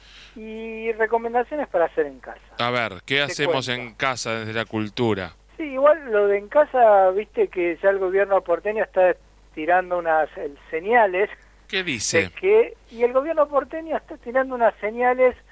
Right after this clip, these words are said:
Speaker 1: entre que está quebrado,
Speaker 2: Mm.
Speaker 1: porque evidentemente muchos han entrado en situación de pagos y aparte el Estado
Speaker 2: Sí.
Speaker 1: ha tenido que asistir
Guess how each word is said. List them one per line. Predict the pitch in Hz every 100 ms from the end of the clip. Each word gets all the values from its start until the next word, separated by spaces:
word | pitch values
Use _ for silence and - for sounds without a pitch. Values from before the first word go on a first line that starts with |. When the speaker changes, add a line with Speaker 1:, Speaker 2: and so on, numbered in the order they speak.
| - _
Speaker 1:
entre | 175 165 165 170
que | -
está | - 185 175
quebrado, | 175 196 247 214 180 185 254
Speaker 2:
Mm. | 117 113 107
Speaker 1:
porque | 117 131
evidentemente | 139 151 151 147 156 165 160 151 139 - - _ -
muchos | 160 170 180 - 165 147 156
han | 156
entrado | 151 160 160
en |
situación | 147 143 143 160
de | 160
pagos | 214 233 208 -
y |
aparte | 135 - 156 -
el | 139
Estado | 135 - 156 147
Speaker 2:
Sí. |
Speaker 1:
ha | 143
tenido | 139 147
que | 139
asistir | 139 - 139 - 170 170